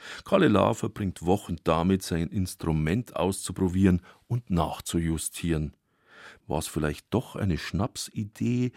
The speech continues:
ein Wolkenkuckucksheimprojekt ohne Bodenhaftung?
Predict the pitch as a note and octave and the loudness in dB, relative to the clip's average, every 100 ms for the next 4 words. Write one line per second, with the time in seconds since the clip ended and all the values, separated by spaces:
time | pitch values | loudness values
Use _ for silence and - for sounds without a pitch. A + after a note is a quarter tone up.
0 | - - - _ F#2 E2 D2+ _ _ F2+ | -12 -18 -20 _ 0 0 -2 _ _ 2
1 | B2+ - F2+ - E3 - C#3+ - - A#2 | 2 0 -8 -2 -2 0 -2 -2 -6 -2
2 | B2 A#2+ G#2+ G#2+ B2 - - - F#2+ E2 | -2 -2 -2 0 -2 -4 -8 -2 0 -2
3 | - F2+ C3+ C3+ A2+ A#2+ - - A2 | 0 0 2 0 -2 -4 -6 -2 -2